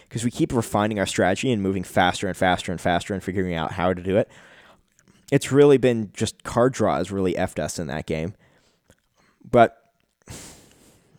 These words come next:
we've also been a little bit more hesitant to take injuries. And it turns out that there are, um, we've been, me and Rob, um, Rob's the guy who buys the game.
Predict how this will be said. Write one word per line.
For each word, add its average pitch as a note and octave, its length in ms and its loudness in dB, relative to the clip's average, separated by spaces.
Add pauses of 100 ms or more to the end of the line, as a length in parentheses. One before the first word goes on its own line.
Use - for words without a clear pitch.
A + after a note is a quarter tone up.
(600)
we've C3+ 140 4
also D3+ 260 6
been C#3+ 140 8
a B2 60 4
little A#2 200 2
bit A#2 140 4
more G#2 140 0
hesitant G2+ 400 -2
to - 80 -14
take - 240 -2
injuries. D3 440 2 (320)
And C3+ 80 6
it C3 100 2
turns C#3 320 0
out C3 180 8
that A2+ 140 -2
there A2 200 4
are, G2+ 440 4 (380)
um, F#2 460 -4 (280)
we've A#2 160 -2
been, G#2 420 -6 (160)
me A2+ 280 -4
and G#2 140 -4
Rob, G2+ 480 -2
um, F2 300 -6
Rob's E2+ 260 -2
the G#2 100 -8
guy E2+ 220 0
who F2 320 -2 (160)
buys E2+ 280 -8
the F2 100 -12
game. E2+ 220 -8